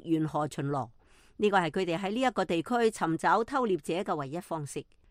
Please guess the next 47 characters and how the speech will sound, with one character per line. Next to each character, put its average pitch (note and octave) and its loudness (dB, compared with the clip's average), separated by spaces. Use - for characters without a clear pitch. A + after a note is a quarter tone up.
棲 B3+ 2
居 A#3+ 0
喺 G#3+ 2
呢 A#3+ 2
一 A3+ 2
度 F3 0
嘅 F#3+ 4
森 B3+ 4
林 D#3+ 2
象 E3 4
係 F#3 0
非 C4 -2
洲 A#3+ 4
兩 F#3 4
種 G#3 -2
大 E3 0
象 D#3 -4
之 G#3+ -8
一， G#3+ 0
佢 - -8
哋 A#3 0
比 A3+ 2
近 F#3+ 2
親 C4+ 2
草 A3 2
原 F3 2
象 E3 2
更 F#3+ 0
加 G#3+ 2
修 G3+ 0
飾， F3+ -2
亦 G#3 4
都 - 4
更 G3 4
矮 F3+ 4
壯 E3+ 2
一 E3 2
啲。 D#3+ -2
大 A#3 4
象 A#3 2
係 A#3 2
受 G#3+ 4
保 G#3+ 2
護 A#3 4
嘅 F#3 0
物 E3+ 2
種， D3 -6